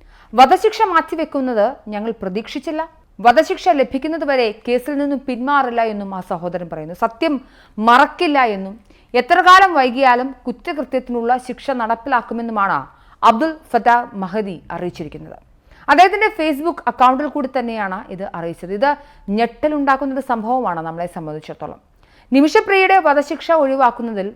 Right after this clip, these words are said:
പ്രതിസന്ധികൾ ഏറെയുണ്ട് എന്നത് നമുക്കറിയാവുന്ന കാര്യം തന്നെയാണ്. നിമിഷപ്രിയ അത്ര പെട്ടെന്നൊന്നും ജയിൽ മോചിതയുമാവില്ല. പക്ഷേ നിമിഷപ്രിയയെ തൂക്കുകയറിൽ നിന്നും രക്ഷിച്ചു എന്നുള്ളൊരു ആശ്വാസം നമുക്കുണ്ടായിരുന്നു.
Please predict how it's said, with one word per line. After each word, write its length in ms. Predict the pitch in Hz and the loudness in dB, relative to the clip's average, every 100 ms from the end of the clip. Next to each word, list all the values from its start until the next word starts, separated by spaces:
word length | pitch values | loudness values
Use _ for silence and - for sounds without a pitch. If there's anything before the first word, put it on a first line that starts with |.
| _ | _
പ്രതിസന്ധികൾ 640 | 226 262 277 285 285 277 | -6 -4 -2 -2 -2 -2
ഏറെയുണ്ട് 440 | 240 240 285 262 269 | 0 0 0 -2 -4
എന്നത് 300 | 254 240 277 | -4 -2 -2
നമുക്കറിയാവുന്ന 680 | 277 285 294 285 285 294 294 | -2 -2 0 0 0 -2 -2
കാര്യം 380 | 285 254 277 262 | 2 2 0 -4
തന്നെയാണ്. 480 | 233 220 160 - 208 | -4 -4 -4 -6 -8
നിമിഷപ്രിയ 460 | 220 233 233 240 | -8 -8 -6 -2
അത്ര 200 | 226 226 | -2 -2
പെട്ടെന്നൊന്നും 600 | 233 233 233 240 233 202 185 _ _ 196 | -8 -6 -6 -6 -8 -8 -14 _ _ 0
ജയിൽ 260 | 226 320 | 6 8
മോചിതയുമാവില്ല. 840 | 392 262 220 214 214 190 156 156 - - | 6 0 -2 -4 -2 -4 -8 -8 -10 -10
പക്ഷേ 400 | 202 - 330 330 _ _ - | -8 -2 -2 -4 _ _ -6
നിമിഷപ്രിയയെ 640 | 240 285 403 311 277 247 262 - | -4 -2 -4 -4 -4 -2 -4 -6
തൂക്കുകയറിൽ 480 | 277 302 392 330 247 | -6 -4 0 0 0
നിന്നും 220 | 233 226 | -4 -6
രക്ഷിച്ചു 540 | 208 190 226 254 196 - - | -8 -10 -10 -8 -8 -10 -12
എന്നുള്ളൊരു 520 | 190 226 233 226 208 - _ _ _ | -10 -4 -4 -4 -6 -12 _ _ _
ആശ്വാസം 680 | 196 240 294 359 339 233 - - _ 196 | 2 2 2 2 2 2 -4 -16 _ -14
നമുക്കുണ്ടായിരുന്നു. 600 | 175 165 151 156 156 | -12 -12 -14 -14 -14